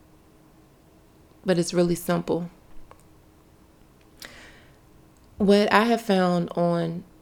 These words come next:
my life's journey, and especially since I've been podcasting and talking about really deep-rooted, important topics, is that many of us want to be enlightened,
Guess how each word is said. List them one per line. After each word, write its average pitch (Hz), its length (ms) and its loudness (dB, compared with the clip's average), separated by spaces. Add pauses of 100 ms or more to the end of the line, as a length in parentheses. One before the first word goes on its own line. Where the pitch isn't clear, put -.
(280)
my 175 180 2
life's 165 460 -4
journey, 170 520 -6 (140)
and 180 140 4
especially 208 640 2
since 180 260 -4
I've 165 200 0
been 160 140 -6
podcasting 170 1000 -4
and 165 160 -4
talking 202 460 -2
about 165 300 -2
really 170 600 -2 (340)
deep-rooted, 170 1160 2 (260)
important 165 600 2
topics, - 720 -4 (1500)
is 294 160 4
that 190 200 4
many 214 360 4
of 220 200 2
us 170 400 -4 (1000)
want 190 340 6
to - 120 -2
be 170 180 2
enlightened, 151 600 -2